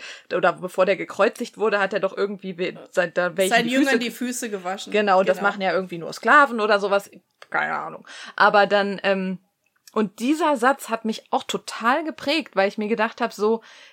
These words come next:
Speaker 1: ja, mit der Intention, und der Simon sagt das halt auch, der Simon Sinek, oh Gott,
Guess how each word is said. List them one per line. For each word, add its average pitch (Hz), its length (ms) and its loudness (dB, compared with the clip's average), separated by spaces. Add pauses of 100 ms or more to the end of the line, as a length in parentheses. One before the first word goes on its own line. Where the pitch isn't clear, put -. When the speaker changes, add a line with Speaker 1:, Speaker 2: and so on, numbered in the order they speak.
Speaker 1:
ja, 254 440 6
mit 226 240 -4
der 262 240 2
Intention, 233 640 -2
und 240 140 0
der 220 80 -2
Simon 285 440 2
sagt 226 280 -4
das 220 200 -6
halt 196 300 -4
auch, 240 460 2
der 196 120 -4
Simon 185 360 -4
Sinek, 185 360 -6
oh - 100 -20
Gott, - 120 -20